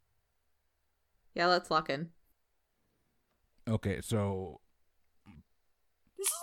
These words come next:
Speaker 3: like a Hum-,
Speaker 2: Casablanca,
Speaker 3: Hum-,
Speaker 2: right?
Speaker 3: Humphrey Bogart era of movies, right?
Speaker 2: I, I, I think, yeah. I,
Speaker 3: <laughs> Like, it was probably in black and white, right?
Speaker 2: Yeah, I'm,
Speaker 3: Okay.
Speaker 2: uh, it's gotta be Casablanca,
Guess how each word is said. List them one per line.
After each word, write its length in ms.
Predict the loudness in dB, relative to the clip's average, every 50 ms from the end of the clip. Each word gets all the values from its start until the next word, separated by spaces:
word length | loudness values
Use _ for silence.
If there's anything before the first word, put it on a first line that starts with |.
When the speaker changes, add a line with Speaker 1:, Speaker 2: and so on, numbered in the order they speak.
| 2 6 8
Speaker 3:
like 120 | 8 6
a 20 | 6
Hum-, 220 | 6 4 4 4 4
Speaker 2:
Casablanca, 800 | 0 2 2 2 4 2 0 0 2 4 6 4 4 2 -2 -6
Speaker 3:
Hum-, 160 | -2 2 4
Speaker 2:
right? 220 | 4 4 4 2
Speaker 3:
Humphrey 440 | 4 2 2 2 2 -6 -4 -4 -4 2
Bogart 500 | 4 4 4 4 2 0 0 0 0 0 6
era 400 | 6 6 6 8 4 4 4 4 0 -2 -4 -6 -4
of 180 | -4 -4 -4 -6 -12 -20 -12 -8
movies, 500 | -6 -4 -2 -2 -2 -2 -2 -4 -6 -8
right? 300 | -6 -4 -4 -4 -4 -6 -8 -10
Speaker 2:
I, 40 |
I, 160 | -8 0 0 0
I 20 |
think, 260 | 0 2 0 2 4
yeah. 180 | 4 4 4 2 0 -4 -6
I, 80 | -8 -12 -16 -20 _ _ -14 -14 -10 -8
Speaker 3:
<laughs> 840 | -10 -10 _ _ _ _ _ _ _ _ _ _ _ _ _ _ 0
Like, 160 | 2 4 6
it 40 | 6
was 100 | 6 12
probably 260 | 12 12 12 12 12
in 80 | 8 8
black 240 | 8 6 6 4
and 80 | 0 -2
white, 200 | -2 -4 -6 -8 -10
right? 160 | -8 -6 -2
Speaker 2:
Yeah, 380 | 0 0 0 0 0 -2 -2 -2
I'm, 80 | 0 2 2 2
Speaker 3:
Okay. 100 | 2 0 -2 _ _ _ _ -20 -20 -18
Speaker 2:
uh, 240 | -16 -10 -8 -6 -6 -6 -6 -8 -10 _ _ -20 -20 -20 -18 -10
it's 240 | -4 -4 -4 -4 -2
gotta 240 | 0 2 4 4 4
be 100 | 2 2
Casablanca, 960 | 0 0 -2 -2 -2 -2 -4 -6 -6 -6 -6 -6 -6 -8 -10 -12 -14 -14 -16